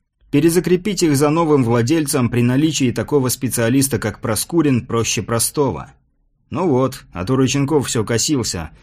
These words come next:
мол, аптечки не помешали бы. А Григорий мается всякой ерундой. Глядишь, и на втором корабле найдётся что-то полезное.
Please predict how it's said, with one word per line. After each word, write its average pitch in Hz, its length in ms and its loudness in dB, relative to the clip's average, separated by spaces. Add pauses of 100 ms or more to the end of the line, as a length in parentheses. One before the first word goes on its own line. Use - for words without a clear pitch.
мол, 107 300 -2
аптечки 123 580 -2
не 104 160 -4
помешали 110 540 -2
бы. 71 160 -10 (640)
А 107 100 -4
Григорий 175 400 6
мается 127 460 2
всякой 117 320 -2
ерундой. 117 680 2 (100)
Глядишь, 156 460 0
и 185 40 -2
на 180 120 -2
втором 156 340 0
корабле 156 380 0
найдётся 107 500 -2
что-то 98 320 -6
полезное. 80 720 -6